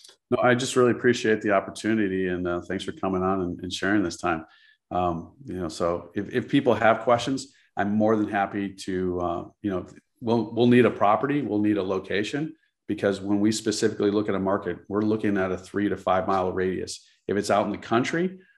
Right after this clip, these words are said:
what we're looking for is no more than a ten or fifteen minute drive. You know, people don't wanna drive more than ten or fifteen minutes for their storage facility.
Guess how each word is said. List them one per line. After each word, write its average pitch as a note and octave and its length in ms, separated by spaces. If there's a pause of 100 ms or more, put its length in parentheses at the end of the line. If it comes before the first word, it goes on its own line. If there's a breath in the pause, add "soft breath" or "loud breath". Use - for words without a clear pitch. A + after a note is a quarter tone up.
(140)
what F#2+ 140
we're G2+ 140
looking G2 360
for G2 200
is - 240
no G2+ 240
more G2+ 200
than F#2 140
a F#2 60
ten G2 240
or F#2 80
fifteen F#2 360
minute F2+ 220
drive. E2+ 360 (120)
You G#2+ 80
know, F#2 80
people G#2 320
don't F2+ 200
wanna F2+ 200
drive F2 320
more F2+ 160
than E2+ 80
ten F#2 180
or D#2+ 100
fifteen F2+ 340
minutes E2+ 200
for F#2+ 120
their F#2+ 100
storage F#2+ 320
facility. G2+ 440